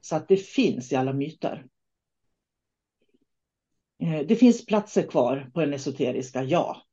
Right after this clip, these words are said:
absolut. Det finns det. Eh,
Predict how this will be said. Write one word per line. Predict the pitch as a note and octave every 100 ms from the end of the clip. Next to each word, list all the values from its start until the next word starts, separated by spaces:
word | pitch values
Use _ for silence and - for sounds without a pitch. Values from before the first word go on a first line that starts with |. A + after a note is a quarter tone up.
| _ -
absolut. | D#3 - E3 E3 C3 - - - _
Det | -
finns | E3+ B2 - -
det. | - C3 _ _ _ _ _ _ _ _ C#3
Eh, | B2+ C3 C3